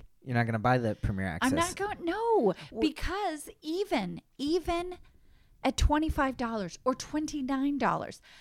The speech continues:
Speaker 2: I can go to the theater around the corner for cheaper than that.
Speaker 1: And at this point, why, why even say, "Oh, Black Widow"? Like, I get it. I get that you're gonna charge Premier Access for Black Widow,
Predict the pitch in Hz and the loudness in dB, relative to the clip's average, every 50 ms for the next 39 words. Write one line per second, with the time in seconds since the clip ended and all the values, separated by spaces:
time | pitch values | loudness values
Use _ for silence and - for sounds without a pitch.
0 | - - - - 311 320 - 330 294 277 302 311 285 277 254 262 254 - - 285 | -20 0 4 4 4 4 4 0 -2 0 2 0 0 0 -2 -4 -4 -2 -2 -2
1 | 285 269 269 247 247 226 233 233 233 233 226 220 - - 262 262 262 247 220 208 | 0 0 0 0 0 0 0 0 0 0 -2 -4 -2 -2 0 0 2 0 0 -2
2 | - 214 202 - - 214 196 202 196 190 190 185 180 165 147 - - - - 147 | -4 -6 -4 -4 -4 -2 -2 0 0 0 0 0 2 0 0 0 -2 -4 -2 -2
3 | 156 156 160 - 175 180 - - - 196 196 208 208 - - - _ _ 165 151 | 0 0 0 2 2 0 0 0 -2 -2 -2 -2 -4 -6 -12 -20 _ _ -14 -4
4 | 143 147 151 160 165 - 170 160 135 123 123 131 139 151 175 196 220 185 123 156 | -2 0 0 0 0 -2 -4 -6 -4 -2 0 0 0 0 0 -2 -6 -6 -6 -6
5 | 156 160 151 143 139 131 - - - 151 135 127 120 107 101 98 - _ _ _ | -6 -6 -6 -6 -6 -6 -6 -4 -4 -2 -2 0 0 -2 -2 -4 -8 _ _ _
6 | _ _ _ - 156 151 147 131 - 127 135 143 143 - 139 139 143 - - 160 | _ _ _ 2 4 4 4 4 2 0 0 0 0 0 0 0 0 0 -2 -2
7 | 139 127 120 - - - 131 127 117 - 127 135 139 123 87 - - _ _ _ | -2 -2 -2 -4 -4 -2 -2 -2 0 0 2 2 2 2 0 -2 -6 _ _ _
8 | _ _ - - _ _ 139 131 123 113 - - 151 151 151 - - 143 139 135 | _ _ -20 -20 _ _ -2 -2 -2 0 4 6 6 6 6 6 4 6 6 6
9 | 123 127 123 120 - - 127 120 - - - 127 123 120 117 95 110 117 - - | 4 2 0 -2 0 2 2 2 2 2 2 2 2 0 0 0 -2 -4 -4 -4
10 | 131 120 - - 123 107 - 120 120 113 - 127 131 131 117 | -4 -4 -2 -4 -4 -2 0 0 0 0 2 2 2 2 0